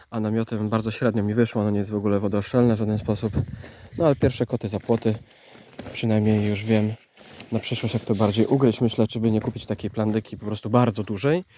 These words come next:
i nie nakryć nim od razu całego auta i namiotu. I wtedy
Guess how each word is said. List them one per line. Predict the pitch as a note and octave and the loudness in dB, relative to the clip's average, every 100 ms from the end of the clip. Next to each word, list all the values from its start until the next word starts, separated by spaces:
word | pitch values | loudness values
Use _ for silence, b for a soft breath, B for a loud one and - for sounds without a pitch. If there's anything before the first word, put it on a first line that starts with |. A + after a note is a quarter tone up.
| B B A#2+ | B B -2
i | |
nie | C3 B2 | 2 2
nakryć | B2 - A2+ A#2 | 2 -2 -6 -4
nim | A2+ | -2
od | G#2+ | 0
razu | A2+ G2+ G2 | 2 0 -4
całego | - A#2 G#2 A2 | -2 -2 0 -2
auta | B2+ D3 - - | -2 -4 -4 -8
i | A#2 | -2
namiotu. | A2 G#2+ G2 - - - | 0 2 0 -4 -20 -18
I | A2 | -8
wtedy | - A2 G2+ | -2 0 0